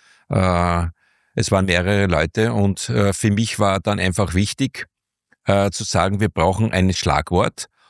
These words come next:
Und das Schlagwort, äh, ist nicht ein ausgeglichenes Budget und da ist halt das Nulldefizit herausgekommen. Und, äh, ob ich jetzt, äh, den Begriff sozusagen mich erinnert habe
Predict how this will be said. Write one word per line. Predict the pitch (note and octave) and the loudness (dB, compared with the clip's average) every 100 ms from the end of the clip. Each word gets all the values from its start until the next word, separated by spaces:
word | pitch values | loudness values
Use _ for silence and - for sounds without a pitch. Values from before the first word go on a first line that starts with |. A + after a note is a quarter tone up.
| _ | _
Und | G#2+ G2+ - | 0 0 -2
das | G2+ | -2
Schlagwort, | E2+ C#2+ E2+ A2 A#2 - - | 0 0 0 0 0 -2 -2
äh, | A2 G2+ G2+ G#2 - | 2 4 4 2 -2
ist | - G#2 - | -4 -4 -2
nicht | G#2 G#2 - | 0 0 0
ein | F#2+ | 0
ausgeglichenes | D2+ F2 - F#2 G2+ F2+ G#2+ G2 - | 0 -2 -2 0 0 2 0 0 0
Budget | G#2 - F2 G2+ - _ | -4 0 0 0 -2 _
und | - F#2 | -4 0
da | F2+ | -2
ist | - | 0
halt | F#2 G#2 | -2 -2
das | F#2 | 0
Nulldefizit | F#2+ G2 F#2 E2 F2 - D2 | 2 2 0 0 -2 -2 -2
herausgekommen. | F2+ D2 D2 - F2 - F2 D#2 C#2+ - _ _ - _ | 0 0 -2 -2 -4 -2 0 0 -2 -6 _ _ -20 _
Und, | - F#2 E2+ - | 0 2 2 0
äh, | G#2 F2 E2 E2 E2 E2 - | 0 2 2 2 0 -4 -4
ob | F#2 D#2 | -6 -4
ich | G#2+ F#2+ A2 | -4 -2 -2
jetzt, | F#2 - - | -2 -4 -6
äh, | F#2+ F2+ F2 E2+ - | -2 0 0 -4 -4
den | F2+ | -2
Begriff | F#2+ - F#2 F2 - - | -2 -2 -2 -2 -10 -12
sozusagen | - F#2+ D#2+ G2 F#2+ F2+ F2+ F#2 | -6 -4 -4 -2 0 0 0 0
mich | F#2+ G2 | 0 0
erinnert | D#2 F#2+ G#2 F2+ | 0 0 0 0
habe | F2 F2+ G#2 | 0 2 0